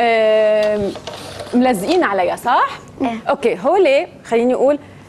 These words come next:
Speaker 1: characters أنتوا بتخلقوهم وهول التياب يلي بتلبسوهم هن؟
Speaker 2: إيه.
Speaker 1: هيدي التياب هن قاصين التياب من الكرتون ملزقينهم. وين الكاركترز على كل حال؟ آه، آه، تنشوف وانتم مسميينهم للكاركترات، مزبوط؟ يعني
Speaker 2: إيه.
Speaker 1: خالقين لهم اسم، بتلبسوهم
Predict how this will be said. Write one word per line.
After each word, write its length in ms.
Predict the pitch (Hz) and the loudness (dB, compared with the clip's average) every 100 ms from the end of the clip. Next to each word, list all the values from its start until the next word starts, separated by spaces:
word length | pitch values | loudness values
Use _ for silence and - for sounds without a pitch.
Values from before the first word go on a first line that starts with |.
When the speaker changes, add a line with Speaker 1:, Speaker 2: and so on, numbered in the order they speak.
| - - - | -18 -10 -2
Speaker 1:
characters 640 | 349 453 311 - 220 220 | 0 0 0 0 0 0
أنتوا 220 | 302 311 | -2 -2
بتخلقوهم 680 | - 247 226 202 214 208 269 | -4 -4 -2 0 0 0 0
وهول 220 | 269 349 285 | 0 0 0
التياب 320 | - 262 269 | 0 0 0
يلي 160 | 269 226 | 2 0
بتلبسوهم 580 | 208 208 - 247 220 202 | -2 -6 -4 -2 -2 -2
هن؟ 220 | 202 208 | 0 0
Speaker 2:
إيه. 580 | 339 - - - - 269 - - | 0 -4 -14 -18 -14 -14 -12 -4
Speaker 1:
هيدي 320 | 285 349 294 | 0 2 2
التياب 460 | 240 - 240 226 | 0 0 2 2
هن 320 | 240 349 349 247 | 2 4 4 2
قاصين 760 | - 214 - - 294 381 339 | 0 -4 -6 -4 2 4 4
التياب 340 | 233 - 240 190 | 2 0 0 2
من 160 | 208 | 0
الكرتون 640 | 202 202 190 - 208 269 254 | 0 -2 -6 -2 -2 0 2
ملزقينهم. 600 | 220 185 - 240 214 233 - - | 0 -2 -2 0 0 -2 -6 -2
وين 120 | 311 523 | 2 2
الكاركترز 640 | - 294 269 269 226 208 | 2 0 -2 0 -2 0
على 200 | 185 202 | -2 -2
كل 180 | 196 214 | -2 -4
حال؟ 440 | - 214 214 202 196 | -2 0 2 2 2
آه، 260 | 190 185 - - - - - | 2 0 -4 -20 -20 -14 -4
آه، 360 | 190 196 202 | 0 2 2
تنشوف 500 | 202 233 220 262 - | 2 0 0 -2 0
وانتم 300 | 269 311 427 | 0 2 2
مسميينهم 640 | 349 311 269 254 311 403 277 | 2 2 2 2 2 2 2
للكاركترات، 760 | 214 - 208 208 208 202 190 202 | 0 -2 -4 -2 -2 -2 -4 -4
مزبوط؟ 600 | 190 180 226 302 415 240 | -6 -2 0 0 0 -2
يعني 240 | 208 208 | -2 0
Speaker 2:
إيه. 60 | 202 | 0
Speaker 1:
خالقين 420 | 196 220 220 294 | 0 0 2 2
لهم 140 | 254 208 | 2 0
اسم، 480 | 233 - 320 311 | -2 -2 -2 0
بتلبسوهم 480 | 269 196 - 226 208 | -2 -2 -4 -2 0